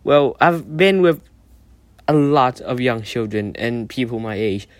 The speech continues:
who had reactive attachment disorder due to severe neglect or abuse in the first years of their lives.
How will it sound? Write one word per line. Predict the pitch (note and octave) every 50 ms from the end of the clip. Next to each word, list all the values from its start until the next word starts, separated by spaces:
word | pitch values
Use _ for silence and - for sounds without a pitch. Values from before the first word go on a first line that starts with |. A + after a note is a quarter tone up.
| - - - -
who | - D3+
had | E3+ F#3+ F#3+ G3+ G3
reactive | G3 F#3 F3 E3 E3 - D3+ C#3
attachment | C#3 C#3 - D#3 D3+ D3+ - B2+ A#2 G#2 E2+ - _ -
disorder | A2 G#2+ - G2+ F2+ E2+ D#2 D#2+ -
due | G#2+ A2+ B2+ C#3 C#3 C#3
to | - D3 C#3+
severe | C3+ - - C3 C3+ D#3+ E3
neglect | E3+ E3 D#3 D#3 F3 G3+ D3+ - -
or | C3+ C3+
abuse | C3 C3+ D3 D#3+ C3+ B2 - - -
in | A#2+ A#2+ A#2
the | A2+ A2
first | - C3+ C#3 C3+ B2+
years | B2 A2+ A2+ A2
of | G2+ G2 G#2
their | G2+ F#2+
lives. | F2+ G2+ G2+ E2 F2 - -